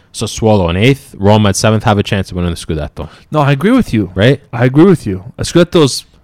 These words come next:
Speaker 2: i-, it's a prized possession. I understand that. I agree with you on that. First division, it shouldn't be there. But when you look at the second and third division, the way they're current-,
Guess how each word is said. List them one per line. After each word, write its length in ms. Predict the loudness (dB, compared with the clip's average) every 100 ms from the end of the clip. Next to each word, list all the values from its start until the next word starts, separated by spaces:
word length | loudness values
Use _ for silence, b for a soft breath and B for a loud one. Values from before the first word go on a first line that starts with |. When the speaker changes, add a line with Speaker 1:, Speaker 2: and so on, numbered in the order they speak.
| -8
Speaker 2:
i-, 140 | -4
it's 260 | -2 -2 -2
a 60 |
prized 420 | -6 0 0 0 -2
possession. 360 | -4 -4 -6 -12
I 140 | -4 0
understand 640 | 2 2 -2 -2 -2 -2
that. 120 | -10 -4
I 100 | -2
agree 500 | -2 -4 -4 -2 0
with 200 | -2 -2
you 160 | -6 -6
on 160 | -10
that. 200 | -14 -16 b b b b b _ _ _ -20 -10
First 340 | 2 4 4
division, 600 | -2 0 0 2 -2 -4 -6
it 80 | -6
shouldn't 340 | 0 2 2
be 120 | 0 -2
there. 340 | -4 -8 -16 b b b b -10 2
But 260 | 2 2 _ _ -6
when 200 | -2 0
you 120 | 0
look 160 | 0
at 80 | -2
the 80 | -6
second 420 | -4 -4 -2 -2
and 160 | -2 0
third 200 | 0 0
division, 340 | 0 0 0
the 80 | -2
way 160 | 0 0
they're 160 | -2
current-, 440 | -2 0 0 -2